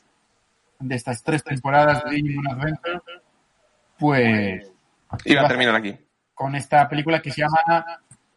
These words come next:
Speaker 1: eh, Digimon Last Evolution Kizuna.
Speaker 2: Ujú. Joder, que también qué nombre se busca. <laughs>
Speaker 1: Vaya nombrecito.
Speaker 2: Sí, vaya nombrecito, sí, sí, desde luego, desde luego.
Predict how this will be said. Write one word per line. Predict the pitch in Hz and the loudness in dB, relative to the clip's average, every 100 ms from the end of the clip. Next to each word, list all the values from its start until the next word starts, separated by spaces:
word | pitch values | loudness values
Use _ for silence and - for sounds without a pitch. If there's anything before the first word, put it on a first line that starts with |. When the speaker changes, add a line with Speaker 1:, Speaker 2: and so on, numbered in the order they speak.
| _ | _
Speaker 1:
eh, | 139 131 | -6 -2
Digimon | 156 180 175 185 190 190 185 160 | -2 -2 -2 -2 -2 -4 -6 2
Last | 165 165 170 | 2 2 -2
Evolution | 170 170 180 190 185 185 | -2 -2 -4 -6 -4 -4
Kizuna. | - 143 117 190 135 - - _ _ _ _ _ _ _ _ - | -6 -10 -6 -4 -6 -8 -16 _ _ _ _ _ _ _ _ 2
Speaker 2:
Ujú. | 156 160 208 - | 4 2 -2 -2
Joder, | 110 | -2
que | - | 0
también | 110 110 | 0 2
qué | 117 | 2
nombre | 117 113 | 2 0
se | 107 | -2
busca. | 117 - - - | -4 -4 -6 -4
<laughs> | 170 - | -4 0
Speaker 1:
Vaya | 143 156 160 160 160 156 151 | 4 8 10 10 10 8 6
nombrecito. | 147 147 180 - | 0 -2 -4 -2
Speaker 2:
Sí, | 220 - - - 123 | -2 0 0 -4 -2
vaya | 131 139 | -2 0
nombrecito, | 131 123 117 113 107 | -2 -4 -6 -10 -12
sí, | 113 | -12
sí, | 104 113 | -12 -14
desde | 107 104 | -14 -14
luego, | 107 104 | -12 -14
desde | 98 | -16
luego. | 104 107 | -18 -20